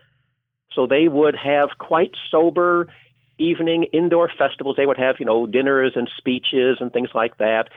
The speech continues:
usually kind of leading citizens, the upper class and businessmen, and they would display the Irish flag and the American flag, um, and they would essentially, again, you know, kind of, uh, establish, pro-, proclaim their Americanness.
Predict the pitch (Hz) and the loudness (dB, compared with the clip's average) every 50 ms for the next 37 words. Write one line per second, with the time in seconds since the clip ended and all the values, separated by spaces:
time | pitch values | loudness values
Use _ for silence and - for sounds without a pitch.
0 | - _ - 120 139 - - 143 135 - - - 127 110 101 117 123 123 135 131 | -20 _ -6 -4 -4 -2 -2 -2 -4 -2 -2 -2 -2 0 0 0 0 0 -2 -4
1 | - - - 117 127 120 - 139 127 120 120 120 113 - - 117 - 123 - - | -4 -4 -4 -4 -4 -4 -2 0 0 0 0 -4 -6 -4 -2 -2 -2 -2 -2 -4
2 | 131 - - - 110 113 117 113 - - 117 101 110 110 107 - 113 - - - | -6 -6 -4 -4 -2 0 -2 -2 -4 -4 -4 -2 -2 -2 -2 -4 -8 -8 -6 -2
3 | 110 110 110 110 110 110 110 - - - - - _ - - 117 110 110 113 120 | 0 0 0 0 0 -2 -6 -10 -14 -20 -20 -20 _ -12 -8 -6 -2 0 2 2
4 | 127 123 127 120 131 123 - - - 131 127 127 135 135 127 120 123 135 127 - | 2 2 0 -2 -2 -6 -6 -4 -4 0 0 2 2 0 0 0 -2 -2 0 0
5 | 113 123 135 143 - - - 131 123 123 123 117 - 101 107 120 131 151 151 135 | 0 0 0 -2 -4 -6 -8 -4 -2 -2 -2 -2 -2 -2 0 0 2 0 0 2
6 | 131 131 131 - 139 131 - - 135 123 127 127 131 131 131 127 127 _ - - | 2 0 0 -2 -4 -8 -6 -2 0 0 2 2 2 2 0 -2 -4 _ -20 -20
7 | - - _ _ _ _ _ _ _ _ _ _ _ _ _ - 113 113 113 117 | -20 -20 _ _ _ _ _ _ _ _ _ _ _ _ _ -4 -2 -2 -2 -2
8 | 110 - 107 107 120 123 120 117 113 - - 131 120 - - 113 113 117 107 110 | -2 -2 -2 0 0 0 0 0 -2 -2 -2 -2 -2 -2 -2 -2 -2 -2 0 0
9 | 107 104 104 104 110 104 104 - - - 107 104 98 - _ - - - - 127 | 0 0 0 0 0 -2 -2 -4 -2 -4 -4 -4 -4 -6 _ -20 -18 -10 -6 -4
10 | - - - - - - 127 113 117 117 117 110 - - - - 143 123 - - | -4 -4 -4 -6 -2 0 0 0 0 0 -2 -6 -6 -6 -6 -6 -6 -4 -4 -4
11 | 143 107 - 123 120 123 123 113 107 110 110 - 107 107 120 131 135 131 - - | -4 -4 -2 -2 -2 0 0 0 0 0 0 0 0 0 0 0 0 -2 -2 -4
12 | 92 92 90 82 - - | -6 -4 -4 -6 -6 -8